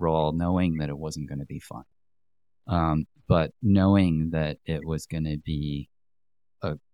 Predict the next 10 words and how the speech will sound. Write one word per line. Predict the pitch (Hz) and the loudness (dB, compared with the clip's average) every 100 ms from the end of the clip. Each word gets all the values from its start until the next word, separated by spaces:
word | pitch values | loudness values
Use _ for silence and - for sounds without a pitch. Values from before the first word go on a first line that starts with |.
| 95 - | -16 -2
great | 95 95 95 | 4 6 6
experience | 80 - 82 78 73 - | 2 -4 -4 -4 -4 -6
for | - | -8
me, | 73 76 _ _ _ _ _ _ _ - | -8 -10 _ _ _ _ _ _ _ -4
um, | 80 78 73 76 - | 0 2 0 0 0
and | 82 76 | 0 0
great | - 85 85 | 0 0 0
exposure | - - 78 76 78 | -2 -2 -2 -2 -6
for | - 73 | -8 -10
me. | 76 | -10